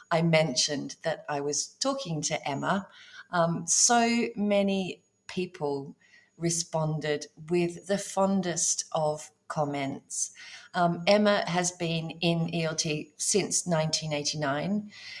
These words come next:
and she has worked for several well-known language schools, most recently as Director of Education for La Cunza International House in San Sebastian in Spain.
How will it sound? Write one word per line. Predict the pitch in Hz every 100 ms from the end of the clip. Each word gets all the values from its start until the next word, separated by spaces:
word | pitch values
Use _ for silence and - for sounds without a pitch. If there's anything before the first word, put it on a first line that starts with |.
| -
and | 160 156
she | -
has | 165 160
worked | 170 - -
for |
several | - 170 156 165 151
well-known | 147 175 165 165 156 151
language | 143 147 147 -
schools, | - 139 143 185 - -
most | 156 151 -
recently | 143 139 110 147 143
as | 147 147
Director | - 156 151 - 147
of |
Education | 139 - - 135 - 156
for | - 151 139 135 _ - -
La | - 170
Cunza | 175 160 - 156
International | 151 147 147 139 - 151
House | 135 123 - -
in | 147 143
San | - 127
Sebastian | - 135 135 - 135 120
in | 147 135 131
Spain. | - - 226 147 131